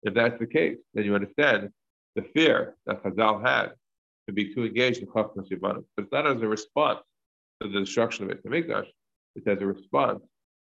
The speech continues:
to Mara being studied devoid of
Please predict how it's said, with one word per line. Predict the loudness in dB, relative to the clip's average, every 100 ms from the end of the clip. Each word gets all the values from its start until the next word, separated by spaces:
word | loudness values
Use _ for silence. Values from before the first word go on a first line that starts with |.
| 0
to | 2 4 0 -6 _ _ _ -14 -12 0
Mara | 2 2 0
being | -4 -10 -12 _
studied | 0 0 0 -4
devoid | -6 0 2 2 0 -8 _ _ _ _ 0
of | 4 4 2 -4